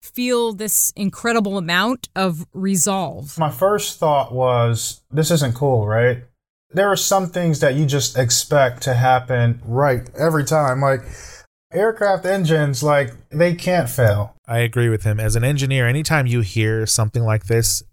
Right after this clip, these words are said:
Speaker 3: the first thing that comes to mind, of, of course, aside from the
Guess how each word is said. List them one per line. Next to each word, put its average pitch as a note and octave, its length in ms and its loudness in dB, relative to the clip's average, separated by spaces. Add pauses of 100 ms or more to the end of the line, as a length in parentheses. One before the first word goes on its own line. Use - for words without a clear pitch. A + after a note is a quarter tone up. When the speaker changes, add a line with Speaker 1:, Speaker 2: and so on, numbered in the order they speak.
(160)
Speaker 3:
the A#2+ 140 -2
first C3+ 340 0
thing B2 120 0
that A#2 80 -2
comes A2+ 260 0
to A2+ 100 0
mind, G#2 240 2
of, - 140 -10
of B2 160 -2
course, B2 420 0
aside A2 380 0
from G2+ 140 -2
the F#2+ 200 -4